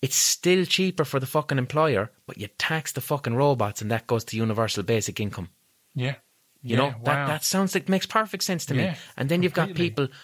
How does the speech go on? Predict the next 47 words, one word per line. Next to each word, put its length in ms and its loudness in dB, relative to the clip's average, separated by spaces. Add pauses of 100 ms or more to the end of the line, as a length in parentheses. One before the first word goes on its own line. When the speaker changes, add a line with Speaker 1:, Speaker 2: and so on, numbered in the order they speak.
(160)
Speaker 1:
who 260 -4
don't 300 2
wanna 180 0
do 200 0
these 280 -2
jobs 300 2
that 100 -4
they 80 -2
don't 220 2
enjoy, 460 2 (280)
but 140 -8
they're 160 -6 (120)
guaranteed 580 2
a 60 2
livable 400 0
income, 400 0 (300)
and 140 0
the 60 0
robots 560 2
are 60 -2
getting 300 -6
taxed. 520 -4 (760)
Why 140 4
Speaker 2:
And 80 2
it 20 4
Speaker 1:
not? 260 0
Speaker 2:
Yeah, 220 -2 (220)
I 80 -6
love 260 -4
that. 220 -2
And 200 -4
again, 440 -4
like, 180 -2 (280)
a 40 0
u-, 220 -4
universal 680 0
basic 380 -4
income 360 -4
is, 220 -4
it 160 -16
feels 320 0
like 180 0
something 400 0
that 120 -10
people 260 -6
are 40 -4
finally 580 -2